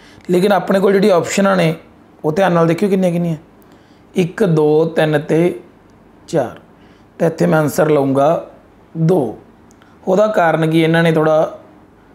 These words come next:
ਬਹੁਭੁਜ ਲਿਖਤਾ। ਕੋਈ ਵੀ ਬਹੁਭੁਜ ਐਕਚੁਅਲ ਦੇ ਵਿੱਚ ਕਿਹਦੀ ਗੱਲ ਕਰ ਰਿਹਾ? ਕੁਆਡਰੀਲੇਟਰਲ ਦੀ ਗੱਲ ਕਰ ਰਿਹਾ, ਤਾਂ ਇਹਨੇ ਆਪਸ਼ਨਾਂ ਨਹੀਂ ਲੈਤੀਆਂ।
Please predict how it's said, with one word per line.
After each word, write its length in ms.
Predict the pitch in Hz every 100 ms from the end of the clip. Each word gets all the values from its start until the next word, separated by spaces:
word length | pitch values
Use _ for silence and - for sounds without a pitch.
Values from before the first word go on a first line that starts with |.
| - - -
ਬਹੁਭੁਜ 500 | 165 160 170 214 202 196 - - - _ - - -
ਲਿਖਤਾ। 480 | 190 156 - 160 165
ਕੋਈ 380 | - 170 175
ਵੀ 100 | 180
ਬਹੁਭੁਜ 440 | 196 160 156 185 170 - -
ਐਕਚੁਅਲ 380 | 160 160 - 185
ਦੇ 60 |
ਵਿੱਚ 200 | 180 156
ਕਿਹਦੀ 320 | 170 165 165 175
ਗੱਲ 160 | 160
ਕਰ 160 | 151 131
ਰਿਹਾ? 240 | 131 156 - - - - - - - - -
ਕੁਆਡਰੀਲੇਟਰਲ 680 | - 160 160 165 156 156 160
ਦੀ 140 | 165
ਗੱਲ 180 | 156 151
ਕਰ 200 | 147 139
ਰਿਹਾ, 240 | 135 147 - - - - - - -
ਤਾਂ 120 | -
ਇਹਨੇ 240 | 175 170 175
ਆਪਸ਼ਨਾਂ 380 | 156 - 175 175
ਨਹੀਂ 220 | 156 156
ਲੈਤੀਆਂ। 360 | - - -